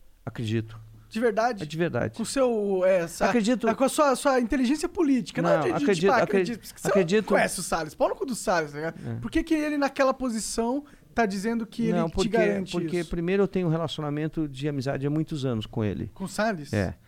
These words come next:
Speaker 1: Segundo,
Speaker 2: Hum.
Speaker 1: segundo, porque eu tenho influência no Congresso Nacional. Não, não tô lá há tantos anos sem influência nenhuma.
Speaker 2: É importante que você
Speaker 1: Né?
Speaker 2: tenha influência, né?
Speaker 1: Então, a influência
Speaker 2: Sim.
Speaker 1: é importante pra essas
Speaker 2: Sim,
Speaker 1: coisas,
Speaker 2: claro.
Speaker 1: entendeu? Não pra fazer coisa errada, mas pra fazer coisas boas.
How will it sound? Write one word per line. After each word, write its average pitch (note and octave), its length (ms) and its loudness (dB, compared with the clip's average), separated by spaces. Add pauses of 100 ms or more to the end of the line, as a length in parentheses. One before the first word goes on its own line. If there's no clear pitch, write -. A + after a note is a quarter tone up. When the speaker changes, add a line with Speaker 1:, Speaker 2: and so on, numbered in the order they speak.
(140)
Speaker 1:
Segundo, D#3+ 720 0
Speaker 2:
Hum. G#3+ 80 -6
Speaker 1:
segundo, D#3 640 -2 (400)
porque D3 300 -4
eu D#3+ 280 4
tenho E3+ 300 0
influência C#3+ 500 -4
no - 80 -6
Congresso B2+ 420 -6
Nacional. A#2 280 -6
Não, G3 220 -4 (100)
não F3+ 160 0
tô F#3+ 160 -2
lá E3 140 2
há D3 40 0
tantos C#3 520 -4
anos C3 580 -4
sem D3+ 160 -4
influência C#3 480 -6
nenhuma. C3+ 460 -4
Speaker 2:
É - 20 -6
importante D4 480 -4
que - 80 -12
você F3 220 0
Speaker 1:
Né? E3 80 -2
Speaker 2:
tenha G3 140 -6
influência, F3 460 -10
né? - 60 -6
Speaker 1:
Então, F3 200 0
a F3+ 60 2
influência G3+ 520 0
Speaker 2:
Sim. G3+ 40 2
Speaker 1:
é G#3 40 4
importante G3 520 0
pra G3 100 -8
essas G3+ 200 -6
Speaker 2:
Sim, - 60 -14
Speaker 1:
coisas, F#3+ 400 0
Speaker 2:
claro. C3 160 -6
Speaker 1:
entendeu? E3 200 -4
Não G3 140 -2
pra G#3+ 80 -8
fazer F#3 200 0
coisa D3 200 0
errada, B2 340 -2
mas C3+ 140 -4
pra - 140 -8
fazer E3+ 180 0
coisas F3 320 0
boas. E3+ 560 -2